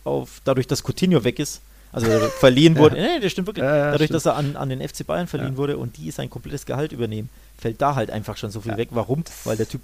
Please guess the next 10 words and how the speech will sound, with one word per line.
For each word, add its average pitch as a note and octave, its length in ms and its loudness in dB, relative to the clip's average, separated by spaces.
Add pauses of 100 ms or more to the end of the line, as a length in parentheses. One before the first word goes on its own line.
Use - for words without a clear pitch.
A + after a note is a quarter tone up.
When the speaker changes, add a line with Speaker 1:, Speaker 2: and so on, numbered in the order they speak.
Speaker 1:
dreiundzwanzig C3+ 920 -8
Millionen A2+ 540 -8
brutto - 300 -14
im - 140 -14
Jahr - 180 -14
kriegt. - 240 -20 (220)
Dreiundzwanzig. - 1000 -10 (140)
Speaker 2:
Das - 80 -20
ist - 40 -20
krank. A2+ 240 -16